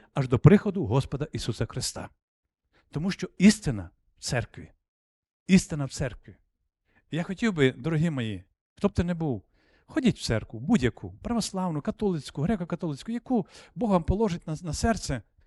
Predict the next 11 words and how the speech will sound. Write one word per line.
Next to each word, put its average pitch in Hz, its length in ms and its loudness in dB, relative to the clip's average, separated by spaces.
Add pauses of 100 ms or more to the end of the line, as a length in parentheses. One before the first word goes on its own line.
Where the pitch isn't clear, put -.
(240)
Чому? 151 420 -6 (320)
Ми 143 100 0
шануємо 160 440 -2
Бога 135 260 -4
так. - 380 -8 (360)
І 190 80 6
в 180 60 4
церкві 254 460 4
ми 180 120 4
можемо 196 300 2
почути 123 640 2